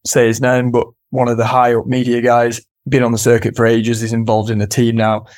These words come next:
and he said he wasn't at one of the rounds, and he sat and watched it, and by the end of the day, he lives for downhill, and by the end, he said he was literally just like, he had a headache. He just watched way too much. And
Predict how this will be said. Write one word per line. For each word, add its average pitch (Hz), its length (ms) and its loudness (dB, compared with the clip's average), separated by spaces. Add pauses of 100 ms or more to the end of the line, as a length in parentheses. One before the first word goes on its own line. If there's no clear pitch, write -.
(200)
and - 120 -4
he 123 140 2
said 123 200 2
he 120 80 2
wasn't 123 320 0
at 123 180 0
one 123 140 0
of 113 80 -2
the 113 80 0
rounds, 104 460 0
and 107 80 -4
he 101 60 -6
sat 113 280 0
and 104 180 -8
watched 120 320 -2
it, 110 200 0
and 107 160 -4
by 117 160 2
the 110 120 0
end 113 140 0
of 104 60 -4
the 113 80 -4
day, 107 280 2
he 113 60 0
lives 120 400 0
for - 120 -4
downhill, 101 440 0
and 107 100 -6
by 110 160 2
the 107 140 0
end, 107 160 0
he 104 60 -2
said 104 160 -2
he 104 60 -2
was 101 120 -4
literally 110 360 -2
just 101 220 -4
like, 101 220 0 (380)
he 127 60 2
had 117 100 2
a - 100 -10
headache. 117 500 0 (180)
He 110 240 -2
just - 280 -2
watched - 460 -2
way 107 240 2
too 107 240 -2
much. 123 300 -6 (800)
And 131 380 0